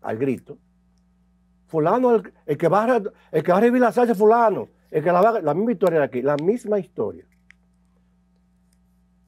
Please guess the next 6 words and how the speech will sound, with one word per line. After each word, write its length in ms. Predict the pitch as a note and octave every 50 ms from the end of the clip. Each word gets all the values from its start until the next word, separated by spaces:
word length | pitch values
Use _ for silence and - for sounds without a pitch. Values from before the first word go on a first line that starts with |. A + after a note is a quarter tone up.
| _ _ -
Lamentablemente, 1120 | C#3 D3 D#3+ D#3+ D#3+ C#3+ F3 F#3 G3+ G#3 G#3 G3 G#3 G#3 G3 F3 C3 - D3+ C3 C3 - _ _ _ _ _ _ _ _ _ _
estamos 400 | B2 A2+ - - B2+ C#3+ D#3 D#3
viviendo 240 | D3+ D3+ D#3 D3 D#3
una 160 | D3+ C#3+ C#3+
época 400 | D3 C#3+ C#3+ C3 - - A#2+ A2+
extremadamente 1000 | G#2+ - - G2 G#2+ A2+ A#2+ B2+ C#3 C3+ B2+ B2+ C3 C3+ B2+ - - C3+ B2 -